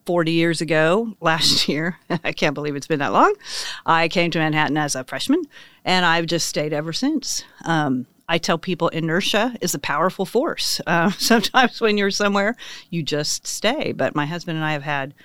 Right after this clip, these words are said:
wonderful opportunities, and, um, Manhattan has just always been a great place to live, raise our daughter,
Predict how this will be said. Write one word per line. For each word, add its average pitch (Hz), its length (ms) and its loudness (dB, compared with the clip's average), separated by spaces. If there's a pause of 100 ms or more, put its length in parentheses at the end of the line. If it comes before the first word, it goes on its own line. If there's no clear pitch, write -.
(400)
wonderful 170 320 0
opportunities, 185 960 0 (180)
and, 143 560 -4 (140)
um, 143 400 -2 (400)
Manhattan 165 320 -2
has 165 160 -6
just - 220 -2
always 156 280 -4
been 143 160 -6
a 127 60 -6
great 131 240 -10
place - 500 -8
to - 120 -6
live, 156 440 -4
raise 143 240 -6
our 131 120 -10
daughter, 147 520 -4